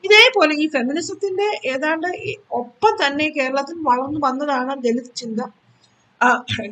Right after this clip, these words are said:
ഒരുപക്ഷെ ഈ കേരള, ഇന്ത്യ, ഇങ്ങനെ കേരളത്തിലെ ദ-, ഫെമിനിസ്റ്റ് വ്യവഹാരങ്ങളെക്കാൾ കുറെ കൂടി പഴക്കവും കുറെ കൂടി ശക്-, ശക്തിയും ഉണ്ടായിരുന്ന,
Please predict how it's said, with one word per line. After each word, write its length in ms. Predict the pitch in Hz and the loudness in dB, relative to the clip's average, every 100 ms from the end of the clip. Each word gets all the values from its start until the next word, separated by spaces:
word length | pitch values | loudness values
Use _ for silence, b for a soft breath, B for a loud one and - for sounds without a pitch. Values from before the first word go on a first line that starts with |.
| 214 | -4
ഒരുപക്ഷെ 540 | 226 269 302 302 392 381 | 0 4 4 4 -2 -2
ഈ 140 | 302 311 - | -8 -8 -2
കേരള, 260 | 214 214 240 | 0 0 -2
ഇന്ത്യ, 300 | 240 254 294 285 | -6 -8 -8 -6
ഇങ്ങനെ 360 | 214 202 190 202 - | -4 -2 -4 -8 -2
കേരളത്തിലെ 580 | 220 254 285 311 349 359 _ _ _ - - | 0 0 -4 -2 -4 -4 _ _ _ -20 -10
ദ-, 280 | 190 202 180 | -4 -2 -4
ഫെമിനിസ്റ്റ് 540 | - 202 285 453 427 | -4 -2 2 0 2
വ്യവഹാരങ്ങളെക്കാൾ 1080 | 415 349 339 349 359 359 359 349 339 403 453 - _ _ 262 | 2 4 2 2 -2 -2 -2 2 2 2 -2 -10 _ _ -4
കുറെ 160 | 269 294 | 2 2
കൂടി 480 | - 330 349 427 - _ - | 2 0 0 0 -6 _ 2
പഴക്കവും 680 | 233 254 262 320 320 370 - _ - - | 4 4 2 0 0 0 -6 _ -20 -6
കുറെ 180 | 262 285 | 4 6
കൂടി 560 | 311 330 330 381 392 - | 6 0 0 2 2 -4
ശക്-, 640 | - 226 214 _ _ _ | -4 -2 -4 _ _ _
ശക്തിയും 680 | - - 208 - 359 427 330 | -4 -2 -2 -2 2 2 2
ഉണ്ടായിരുന്ന, 580 | 269 285 311 320 320 381 | 2 4 4 2 0 -2